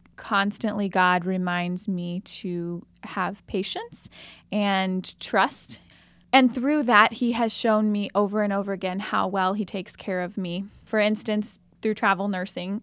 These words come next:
it has been such a blessing to do it. And every time that it comes time to find a new job and decide where to go next, it's a little frustrating, or shall I say,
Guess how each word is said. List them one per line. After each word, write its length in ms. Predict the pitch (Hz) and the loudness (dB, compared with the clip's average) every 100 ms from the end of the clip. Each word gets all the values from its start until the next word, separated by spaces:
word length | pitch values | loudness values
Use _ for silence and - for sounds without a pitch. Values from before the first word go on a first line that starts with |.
| _ | _
it 100 | 196 208 | -4 -2
has 200 | 190 - | -2 -2
been 260 | 196 190 | -4 -2
such 360 | 190 - 190 - | -4 -4 -4 -6
a 40 | |
blessing 580 | 202 165 190 - 185 214 - - - | -8 -8 -8 -10 -8 -10 -10 -20 -14
to 220 | - 208 | -6 -4
do 240 | 170 180 | -4 -2
it. 360 | 202 269 - - - - - | 0 -2 -4 -12 -12 -12 -2
And 100 | 226 | 2
every 300 | 202 233 240 | 2 2 0
time 460 | - 202 202 233 220 | 2 2 2 0 0
that 160 | 180 | 0
it 100 | 175 | -2
comes 540 | - 202 185 196 - - _ _ _ - | -2 -2 0 -4 -6 -12 _ _ _ -10
time 480 | - 185 185 202 202 | 0 2 2 0 -4
to 680 | - 208 185 180 175 185 - _ _ _ _ _ _ | -2 0 0 2 0 -2 -8 _ _ _ _ _ _
find 280 | - 190 180 | -2 0 0
a 40 | |
new 160 | 185 175 | -2 -2
job 440 | 180 180 170 196 254 - - - | 2 4 4 0 -6 -14 -18 -8
and 180 | 190 185 | -8 -6
decide 380 | 202 175 170 170 | -2 -2 0 -2
where 220 | 180 180 | -4 -4
to 120 | 202 | -4
go 220 | 180 160 | -2 -2
next, 560 | 165 156 185 - - - - - - _ _ - | -2 -4 -4 -6 -10 -14 -20 -20 -20 _ _ -4
it's 380 | 220 214 - - | 0 0 -4 -4
a 80 | 208 | 0
little 260 | 190 196 214 | 4 6 6
frustrating, 840 | - 202 - - 196 190 196 202 190 | 6 4 4 2 4 4 2 0 0
or 460 | 180 175 180 175 - _ _ _ | 0 0 0 -4 -10 _ _ _
shall 300 | - - 196 185 | -8 0 2 4
I 120 | 190 | 2
say, 640 | 196 190 185 180 180 | 0 -2 0 0 -2